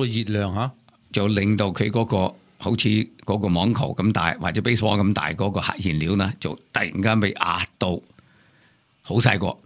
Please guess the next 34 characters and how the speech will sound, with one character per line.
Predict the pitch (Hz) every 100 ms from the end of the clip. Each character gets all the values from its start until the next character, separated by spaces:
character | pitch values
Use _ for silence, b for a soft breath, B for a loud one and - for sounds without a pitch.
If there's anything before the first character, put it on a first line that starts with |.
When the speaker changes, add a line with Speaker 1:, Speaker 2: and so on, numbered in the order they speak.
| _
Speaker 1:
嗯。 | 117 127 117 87 78
Speaker 2:
一 |
壓 | 127 - -
到 | 113
咁 | 110 113
細 | 120 104
個 | 104
嗰 | 90 110
陣 | 98
時， | 78
佢 | 87 87
就 |
爆 | 90 -
啦。 | - - _ _ _
Speaker 1:
嗯。 | 110 113 120 123 117 104 87 80 71 67
Speaker 2:
所 | -
以 | 160
呢， | 165 131
你 | 143 143 - - _ - - _ _
打 | - 117
咗 | 143
嗰 | 113
個 | 127
飛 | 135 123
彈， | 107 120 -
<clears throat> | 180 170 107
佢 | 123
飛 | 120
彈 | 123 110 120 - _
整 | - 117
過 | 117
嚟 | 87
之 | 107
後， | 107